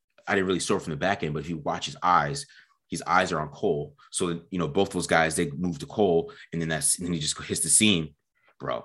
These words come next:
You know, it, it's, it's, it's there. Those, the, if he, if you can use your eyes to mess with them and how they play zone, because they are locked in to what the quarterback's doing. They are locked in. They move with him. They, wherever his eyes go, they move. And I, I mean, it,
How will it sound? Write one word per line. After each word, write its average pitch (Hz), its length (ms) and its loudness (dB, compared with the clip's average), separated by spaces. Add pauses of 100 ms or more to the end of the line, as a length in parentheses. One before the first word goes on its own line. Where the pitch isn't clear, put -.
You 87 120 -2
know, 92 240 4
it, 104 180 8
it's, 98 200 4
it's, - 400 2
it's 90 180 -2
there. 92 340 4
Those, 87 220 0
the, 87 280 2
if 78 80 -8
he, 95 100 2
if 80 200 -4
you 110 100 2
can 104 160 4
use 104 220 6
your 101 100 4
eyes 87 400 4
to 78 100 -4
mess 82 240 -2
with 78 120 -4
them 82 160 0
and 78 120 0
how 80 100 0
they 80 120 0
play 78 240 -2
zone, 73 380 -2 (360)
because 82 280 0 (180)
they 101 200 8
are 85 140 6
locked 82 540 0
in 76 220 0
to 73 100 -6
what 71 120 -6
the - 40 -16
quarterback's - 380 -10
doing. - 160 -16 (180)
They 90 140 4
are 73 120 2
locked 82 440 4
in. 85 320 2 (180)
They 87 140 4
move 87 360 0
with 87 140 2
him. 85 380 0 (260)
They, 87 260 6
wherever 87 400 6
his 85 300 -2
eyes 87 340 4
go, 87 220 6
they 90 160 4
move. 87 380 2
And 85 120 0
I, 107 120 2
I 113 60 6
mean, 127 180 6
it, 104 260 0